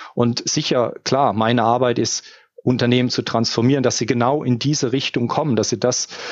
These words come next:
wieder lernen und wieder können, was sie mal konnten, als sie noch kleiner waren.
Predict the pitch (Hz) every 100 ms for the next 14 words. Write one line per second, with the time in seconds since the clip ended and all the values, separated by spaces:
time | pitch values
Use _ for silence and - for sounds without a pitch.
0 | - 117 123 156 143 123 - 117 113 127
1 | 160 151 135 135 139 - 135 147 135 -
2 | 127 117 - 135 147 139 131 120 120 -
3 | - 151 143 98 90 117